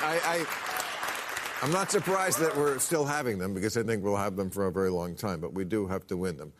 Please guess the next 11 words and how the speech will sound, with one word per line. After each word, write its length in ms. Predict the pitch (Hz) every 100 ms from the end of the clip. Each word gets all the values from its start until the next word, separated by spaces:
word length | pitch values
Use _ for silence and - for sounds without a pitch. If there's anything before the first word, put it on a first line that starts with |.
| - _ -
Okay, 240 | 151 117
so 340 | - 165 147 - - -
y-, 140 | 165 -
you 140 | 180
mentioned 360 | 185 175 160 135
the 80 | 120
economics 640 | 113 113 104 101 98 -
up 120 | 92
front 380 | - 95 104 101
in 120 | 90
Ohio. 560 | 85 87 101 95 87